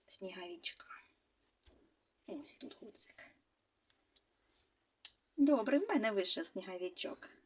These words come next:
Ось такий сніговичок вийшов в мене. А у вас? Чекаю на ваші фото.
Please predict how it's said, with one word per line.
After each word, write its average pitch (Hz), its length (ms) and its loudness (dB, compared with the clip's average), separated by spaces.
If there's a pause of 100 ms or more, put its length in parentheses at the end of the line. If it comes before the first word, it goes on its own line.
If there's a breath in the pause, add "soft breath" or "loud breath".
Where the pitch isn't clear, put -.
(2750)
Ось 196 220 12
такий 185 440 8
сніговичок 190 880 4
вийшов 240 600 8
в 220 40 -4
мене. 214 520 2 (440)
А 214 220 6
у 427 120 12
вас? 262 560 6 (540)
Чекаю 233 540 8
на 196 180 4
ваші 185 420 4
фото. 190 520 2